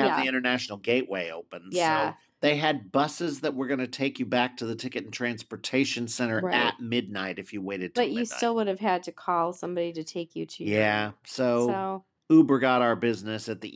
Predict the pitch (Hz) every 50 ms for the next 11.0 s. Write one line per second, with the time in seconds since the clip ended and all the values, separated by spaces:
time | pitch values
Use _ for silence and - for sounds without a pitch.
0 | 104 117 113 113 110 92 - - - 107 107 101 - - 95 98 98 92 104 104
1 | 104 107 - - - - 110 101 98 98 98 95 - 104 104 104 101 107 107 107
2 | 101 101 104 98 98 95 - - 107 104 104 101 98 98 - _ - - - 104
3 | 101 107 95 98 95 113 110 104 98 98 98 - - - - - 87 - 104 98
4 | - 95 92 92 90 95 92 - 104 98 - - 104 98 92 101 90 104 - _
5 | _ - - - - 202 196 196 190 190 190 190 _ _ _ - - 151 151 147
6 | 143 135 131 131 123 117 - - _ _ _ _ _ _ _ _ _ _ _ _
7 | - - _ _ _ - - - - 156 147 135 123 120 120 113 113 113 113 113
8 | - _ _ _ - - - 151 143 143 131 - - - 147 156 151 - - -
9 | - 123 135 135 135 123 117 - - - 131 123 131 131 123 117 107 117 117 120
10 | 131 135 127 123 123 127 113 123 127 123 120 123 127 123 120 117 110 110 107